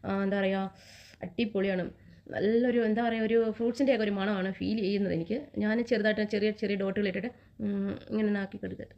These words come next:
ആ, ഞാൻ അങ്ങനെ അധികം കട്ടിക്കിടത്തില്ല. കട്ടിക്കിട്ട് കഴിഞ്ഞാൽ രസം കാണത്തില്ല. ലൈറ്റായിട്ട് ഇട്ട് കൊടുത്താലേ ചുണ്ടൊക്കെ അടിപൊളിയായിട്ടിരിക്കും. വേണമെങ്കിൽ ഒരു ഇച്ചിരി കൂടി ഇടാം. എനിക്ക്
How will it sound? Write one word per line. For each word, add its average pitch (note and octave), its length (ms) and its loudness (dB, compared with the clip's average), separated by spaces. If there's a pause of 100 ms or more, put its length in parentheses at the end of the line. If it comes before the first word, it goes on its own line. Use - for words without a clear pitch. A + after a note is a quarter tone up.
ആ, A3+ 100 -10 (280)
ഞാൻ A3+ 160 -2
അങ്ങനെ A3 220 0
അധികം A#3 400 0
കട്ടിക്കിടത്തില്ല. G#3+ 580 0
കട്ടിക്കിട്ട് G3+ 280 -4
കഴിഞ്ഞാൽ G3+ 240 -2
രസം A3+ 220 -6
കാണത്തില്ല. G3+ 340 -2 (440)
ലൈറ്റായിട്ട് G#3+ 580 2
ഇട്ട് A#3+ 100 -2
കൊടുത്താലേ G#3+ 260 0 (600)
ചുണ്ടൊക്കെ G#3+ 340 2
അടിപൊളിയായിട്ടിരിക്കും. G#3 760 0 (1200)
വേണമെങ്കിൽ A3 300 0
ഒരു D#4+ 120 0
ഇച്ചിരി F#4 200 -2
കൂടി G4 160 2
ഇടാം. D#4 160 0 (400)
എനിക്ക് G3+ 280 -2